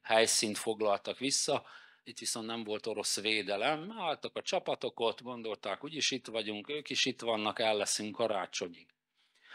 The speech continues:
Újabb eszközöket kap Ukrajna, ez az egyik a, ö, Shadow nevű kétszázötven kilométeres hatótávolságú rakéta.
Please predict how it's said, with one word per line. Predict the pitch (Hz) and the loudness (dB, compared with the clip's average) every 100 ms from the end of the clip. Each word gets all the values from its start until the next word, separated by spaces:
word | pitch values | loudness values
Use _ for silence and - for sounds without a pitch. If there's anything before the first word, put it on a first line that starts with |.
| - - _ | -20 -20 _
Újabb | 190 202 170 | 4 8 10
eszközöket | 139 127 - 123 117 110 110 - | 10 8 4 2 2 2 0 0
kap | 117 - | -4 -2
Ukrajna, | 110 - 120 123 139 170 190 - | -6 0 2 4 2 0 -2 -4
ez | 143 | -4
az | 127 139 | 0 2
egyik | 143 117 131 - | 2 2 -2 0
a, | 123 120 113 - - | 2 4 2 -2 -6
ö, | 117 110 104 101 | -2 2 2 2
Shadow | - - 135 113 107 | 0 2 2 0 -2
nevű | 107 110 104 104 - - - - - | -2 -2 -2 -4 -6 -16 -18 -20 -20
kétszázötven | - 123 113 - 107 110 - 110 98 | -8 -8 -4 -2 -2 -2 0 0 0
kilométeres | - 113 107 107 - 104 101 | 2 2 2 0 0 0 0
hatótávolságú | - 107 - 101 - 104 101 101 - - 107 101 98 98 85 - | 2 2 2 -2 0 0 2 2 2 2 2 -2 -4 -10 -12 2
rakéta. | 110 - 127 135 - 185 180 | 4 4 4 2 4 2 2